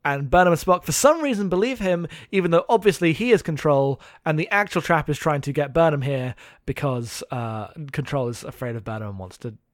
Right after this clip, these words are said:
like, make sure that Burnham can't, uh, fuck up Control's plans. And there's a big fight.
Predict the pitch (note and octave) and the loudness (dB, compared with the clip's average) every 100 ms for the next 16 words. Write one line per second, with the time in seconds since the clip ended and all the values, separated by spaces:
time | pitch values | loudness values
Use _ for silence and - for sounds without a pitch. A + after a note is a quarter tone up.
0 | _ - A#2 A#2+ C3 - C#3 C3 D#3+ E3 | _ -12 -10 -10 -8 -6 -6 -2 -2 -2
1 | E3 - C#3+ - _ - - - - _ | -4 -4 -4 -4 _ -20 -20 -20 -20 _
2 | F#3+ F#3+ G3 F#3+ G3 G3 G3+ F#3 G#3+ G3+ | -6 -4 -4 -2 -2 -2 -6 -2 -2 -2
3 | F#3 G#2 F#2 - - _ - - _ _ | -4 -6 -10 -18 -20 _ -20 -20 _ _
4 | C3 A#2+ A#2 A#2 - - - _ _ G3 | -10 -8 -10 -12 -14 -20 -20 _ _ -20
5 | - A3 F3+ E3 F3+ F3+ - F#3 F#3 - | -14 4 4 6 4 6 6 6 4 -4